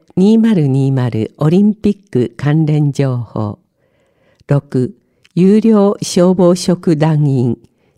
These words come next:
定例表彰。七、令和三年度赤岩市の予算。八、令和三年度赤岩市の予算。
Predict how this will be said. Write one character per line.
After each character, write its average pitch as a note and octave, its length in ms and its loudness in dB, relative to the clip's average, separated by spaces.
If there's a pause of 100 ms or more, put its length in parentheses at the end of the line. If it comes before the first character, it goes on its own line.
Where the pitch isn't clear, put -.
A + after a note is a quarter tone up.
定 F#3 240 2
例 G3 220 0
表 D3+ 280 -2
彰。 F#2+ 420 -8 (840)
七、 C3 420 -2 (840)
令 F3 240 2
和 A3 140 0
三 G#3 340 0
年 D3+ 260 0
度 G#2 300 -4 (200)
赤 F3+ 280 -4
岩 G3+ 260 0
市 - 200 -6
の A#2+ 120 -2
予 G#2+ 200 -4
算。 A2 380 -6 (800)
八、 - 520 -8 (880)
令 D#3+ 180 2
和 D#3 140 0
三 F#3+ 340 0
年 F3+ 300 0
度 C3 300 -4
赤 F3 260 -4
岩 F3+ 300 -2
市 D3+ 180 -6
の G#2 160 -2
予 G2+ 180 -8
算。 G2+ 440 -10